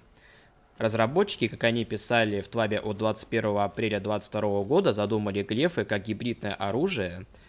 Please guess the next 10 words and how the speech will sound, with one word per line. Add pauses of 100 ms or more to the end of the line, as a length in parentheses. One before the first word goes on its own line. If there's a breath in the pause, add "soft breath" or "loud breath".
которое
разрушает
в
ближнем
бою
и
имеет
практически
непробиваемый
щит.